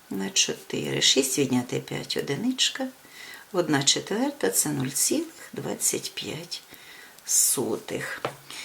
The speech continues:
Так, і два помножити на три цілих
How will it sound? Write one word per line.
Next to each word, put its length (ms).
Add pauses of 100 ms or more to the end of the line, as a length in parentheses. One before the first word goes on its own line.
(260)
Так, 260 (220)
і 260 (180)
два 440
помножити 1040 (560)
на 140
три 240
цілих 580